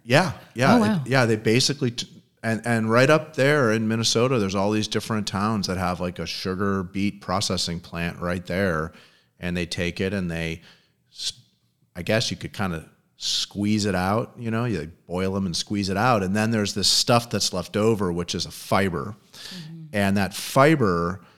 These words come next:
Speaker 1: is what you can turn into, you know, a fiber-based material that you can mold.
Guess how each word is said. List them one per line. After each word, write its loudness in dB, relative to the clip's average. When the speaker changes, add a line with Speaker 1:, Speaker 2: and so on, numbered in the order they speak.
Speaker 1:
is -4
what 0
you -2
can -4
turn -2
into, 0
you -8
know, 0
a -2
fiber-based 2
material 2
that -4
you -2
can -4
mold. -2